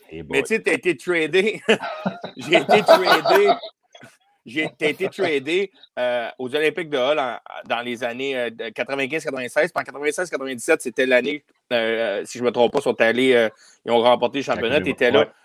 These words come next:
Speaker 2: Euh, tu sais, tu sais, comment tout s'est passé ? Ça a-tu été un peu frustrant de, tu sais, finalement, t'arrives là l'année d'avant, là, c'est la grosse année, puis bang, tu t'en vas de là, tu t'en vas à Shawinigan. Je pense que Shawinigan n'était pas un
Speaker 1: Je vais te
Speaker 2: gros
Speaker 1: compter, euh, rapidement.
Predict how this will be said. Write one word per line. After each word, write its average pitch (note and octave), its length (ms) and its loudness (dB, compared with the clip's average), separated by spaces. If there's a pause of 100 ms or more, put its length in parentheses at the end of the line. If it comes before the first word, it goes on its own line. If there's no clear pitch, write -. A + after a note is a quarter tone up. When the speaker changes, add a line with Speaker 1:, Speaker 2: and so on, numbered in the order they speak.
(200)
Speaker 2:
Euh, B2 180 6 (520)
tu F3+ 100 0
sais, E3+ 60 0
tu - 160 -20
sais, E3 140 -6
comment D#3+ 300 0 (180)
tout F#3+ 160 0
s'est D3+ 140 -6
passé ? C3 340 -4
Ça D#3 140 -4
a-tu E3 220 -6
été D3+ 140 -6
un E3 140 0 (160)
peu E3 220 -2
frustrant D3 680 -2
de, C#3 200 4 (280)
tu D3+ 260 2
sais, - 40 -
finalement, D3+ 520 2
t'arrives C3+ 420 -2
là D3+ 100 2
l'année C#3 300 0
d'avant, C3 460 -4
là, D3 100 -4
c'est C#3+ 140 -8
la C3 140 -2
grosse C3+ 320 -6
année, C#3+ 220 -4
puis C3 140 -14
bang, C#3+ 460 4 (380)
tu - 80 -12
t'en C3+ 180 6
vas D3 120 4
de D3 80 2 (120)
là, D#3+ 80 2
tu - 100 -10
t'en C3 140 -4
vas C#3+ 160 -2
à C#3+ 40 -2
Shawinigan. C3+ 680 -6
Je - 60 -20
pense C3+ 180 -6
que - 120 -10
Shawinigan B2 320 -6
n'était B2 220 -6
pas C#3+ 220 -2
un B2 40 -6 (180)
Speaker 1:
Je B2+ 80 0
vais B2 60 4
te B2 60 -6
Speaker 2:
gros B2 100 4 (140)
Speaker 1:
compter, D#3 400 2
euh, A2 220 0 (600)
rapidement. A2+ 720 -2